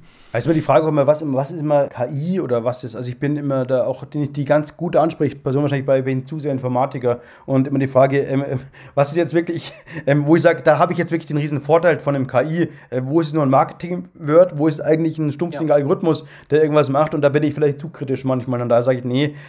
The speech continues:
Speaker 1: ähm, ähm, wenn ich K I nutzen möchte, dann ist es wirklich geil, weil ich einen Bestellvorschlag auf wirklich, ähm, ähm, K I aufbauen kann und auch machbar, weil es fertige Bibliotheken gibt, die ich eins zu eins nutzen kann und genau dann da schnell sehe meine Trends und rausholen kann und der mir die selber mit, mit, mit korrigiert und rausholt und daher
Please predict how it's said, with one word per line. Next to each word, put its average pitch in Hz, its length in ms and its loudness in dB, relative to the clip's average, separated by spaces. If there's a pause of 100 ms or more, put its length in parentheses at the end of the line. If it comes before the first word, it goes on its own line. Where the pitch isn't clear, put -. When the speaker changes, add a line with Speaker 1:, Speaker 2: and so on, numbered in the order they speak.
(100)
Speaker 1:
ähm, 139 220 2
ähm, 143 180 -2
wenn 147 120 2
ich 170 100 2
K 156 140 0
I 196 100 -2
nutzen 180 260 -2
möchte, 165 280 0
dann 160 220 4
ist 156 100 -10
es 139 100 -10
wirklich 160 220 -8
geil, 151 240 4
weil 151 80 -4
ich 127 60 -10
einen 139 80 -8
Bestellvorschlag 131 760 0 (180)
auf 127 200 -2
wirklich, 139 420 -2
ähm, 127 260 -2
ähm, 123 200 -6
K 120 100 -4
I 170 200 -4
aufbauen 123 360 -4
kann 143 300 -2 (240)
und 147 160 0
auch 135 120 2
machbar, 165 560 2
weil 147 120 8
es 143 100 -4
fertige 147 540 2
Bibliotheken 143 580 -4
gibt, 156 220 -6 (160)
die 147 60 -6
ich 147 80 -2
eins 131 120 -4
zu - 80 -2
eins - 160 -6
nutzen 185 300 -2
kann 139 200 0
und 143 140 -4
genau 139 300 4
dann 139 160 0
da 151 260 4 (160)
schnell 151 300 0
sehe 165 160 4
meine 160 220 2
Trends 180 360 0
und 139 140 -4
rausholen 165 500 0
kann 156 280 0 (180)
und 131 80 -4
der 147 120 2
mir 147 100 0
die 143 80 0
selber 151 320 4
mit, 123 240 -4
mit, 127 200 -4
mit 127 220 -6
korrigiert 135 380 -2
und 123 80 -10
rausholt 127 500 -4
und 117 100 -6
daher 123 300 0